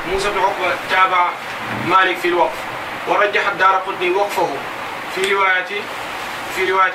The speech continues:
موسى بن عقبة، وتابع أيضًا محمد بن إسحاق، روى الحديث الحرشي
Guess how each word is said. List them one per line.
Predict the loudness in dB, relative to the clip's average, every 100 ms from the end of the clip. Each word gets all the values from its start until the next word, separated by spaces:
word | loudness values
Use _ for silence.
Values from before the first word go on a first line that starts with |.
| -2
موسى | -4 -2
بن | 2
عقبة، | 0 0 -8 -8 -8 -8 -8 -8 -4 4
وتابع | 6 4 4 4 6 6 4
أيضًا | 2 0 -2
محمد | 0 0 0 0
بن | 0
إسحاق، | -2 4 4 4 -2 -8 -8 -6 -4 2
روى | 4 6 6 4 2
الحديث | 2 2 0 -2 0 0
الحرشي | 2 2 4 4 0